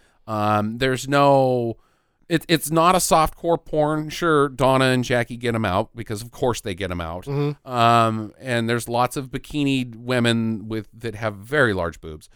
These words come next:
Speaker 1: but it's not quite the softcore porn that Malibu Express almost dances along, and it's not the crime caper that Seven is. Um,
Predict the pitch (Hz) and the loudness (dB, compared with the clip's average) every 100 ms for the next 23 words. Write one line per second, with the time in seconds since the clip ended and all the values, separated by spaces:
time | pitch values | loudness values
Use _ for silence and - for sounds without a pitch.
0 | _ _ - 160 147 - 151 - 160 165 | _ _ -2 2 4 2 -4 -2 2 4
1 | 170 - 156 143 139 - 127 - 135 98 | 4 0 0 0 -2 -2 -2 -2 -4 -6
2 | - 160 143 113 107 98 - 107 123 117 | -4 -2 2 2 0 -2 -6 -12 -4 -2
3 | 113 104 95 - - 127 110 110 101 98 | -2 -4 -6 -10 -4 -2 -2 -6 -6 -6
4 | - - 117 78 82 85 - 110 107 107 | -8 -16 -20 -20 -20 -16 -8 -4 -4 -6
5 | 98 95 92 92 90 - _ _ - 117 | -8 -4 -2 -2 -4 -10 _ _ -8 -4
6 | 113 113 110 110 117 110 - 127 123 120 | 0 0 0 -2 -4 -4 -4 0 0 0
7 | - 104 107 110 104 98 - 160 151 139 | -6 -14 -10 -8 -6 -8 -8 0 2 2
8 | - 117 - 98 95 92 85 98 90 - | -2 -4 -4 -2 -2 -4 -8 -10 -8 0
9 | 147 127 87 73 - - - _ _ _ | 2 2 0 -8 -18 -20 -20 _ _ _
10 | 127 123 117 110 101 | -2 2 2 0 -6